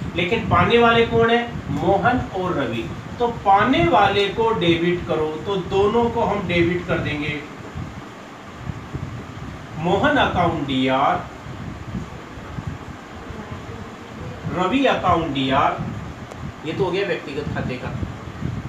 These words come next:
पाने वाले को डेबिट करो, देने वाले हम हैं, हमारा नाम नहीं लिखेंगे।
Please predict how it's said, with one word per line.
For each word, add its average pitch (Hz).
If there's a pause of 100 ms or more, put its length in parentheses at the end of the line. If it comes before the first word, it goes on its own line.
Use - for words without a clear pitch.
(100)
पाने 147
वाले 175
को 180
डेबिट 170
करो, 220
देने 156
वाले 185
हम -
हैं, -
हमारा 147
नाम 160
नहीं 170
लिखेंगे। 175